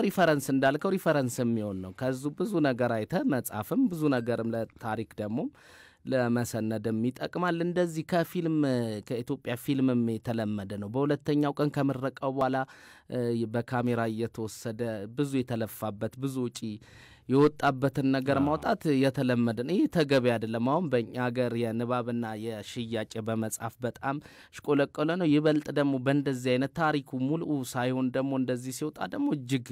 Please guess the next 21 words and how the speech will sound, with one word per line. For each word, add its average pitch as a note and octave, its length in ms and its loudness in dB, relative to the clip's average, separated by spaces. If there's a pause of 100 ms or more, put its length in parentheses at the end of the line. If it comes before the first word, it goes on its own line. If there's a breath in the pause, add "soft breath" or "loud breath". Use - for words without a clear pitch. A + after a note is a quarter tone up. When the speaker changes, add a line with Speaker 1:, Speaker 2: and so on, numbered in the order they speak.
(160)
Speaker 1:
ይጎዳል። A#2+ 520 0
ይህ B2+ 160 0
ጥሩ - 180 -2
አይደለም። F2+ 440 -2 (300 soft breath)
Speaker 2:
አዎ፣ B2 300 4
ይሄ B2 180 4
እንግዲህ C3+ 360 4 (220)
ከዚህ D3 340 2
ትንሽ F#3 320 0 (140)
የዩቲዩብ B2+ 600 2
ሳንቲም B2 360 -2
የሚያገኙ A2 400 0
Speaker 1:
ም። A2 100 0
Speaker 2:
ሰዎች A#2+ 380 2 (120)
ይኖራሉ። G2 500 -6 (640 loud breath)
ነገር B2+ 260 6
ግን D3 160 8
እሱን C#3+ 220 6
መሰረት C3 380 6
በማድረግ A#2+ 360 4
አሁን D3+ 200 6